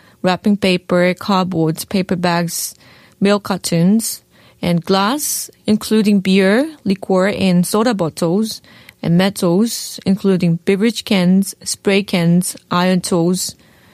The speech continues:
iron wires, stainless steel, and plastic, items with the numbers two, four, or five, pet bottles, including containers with the number one,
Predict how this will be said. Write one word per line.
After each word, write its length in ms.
iron 300
wires, 720
stainless 520
steel, 520
and 200
plastic, 760
items 520
with 180
the 100
numbers 800
two, 380
four, 600
or 300
five, 680
pet 280
bottles, 420
including 460
containers 580
with 140
the 80
number 280
one, 560